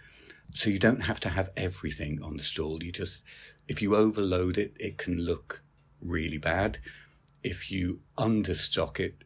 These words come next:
it can look really bad as well. So it's finding that happy medium. But it's a great way for artists to sell their own work.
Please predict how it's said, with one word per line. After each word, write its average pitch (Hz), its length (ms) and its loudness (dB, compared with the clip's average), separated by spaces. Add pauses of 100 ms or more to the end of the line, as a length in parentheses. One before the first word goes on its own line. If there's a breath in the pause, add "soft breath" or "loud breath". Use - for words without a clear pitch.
it 95 160 -6
can 90 180 -4
look 80 220 -6
really 80 300 -4
bad 76 280 -2
as - 120 -6
well. 87 160 0
So - 160 -4
it's 80 220 -4
finding 85 580 0
that 78 300 -6
happy - 400 -4
medium. 85 420 -6 (380 loud breath)
But 123 100 4
it's 120 160 2
a 110 40 0
great 107 600 4
way 85 420 2
for 85 340 -4 (160)
artists - 800 0
to - 100 0
sell 80 560 4 (480 loud breath)
their 82 220 2
own 78 240 -6
work. 73 500 -6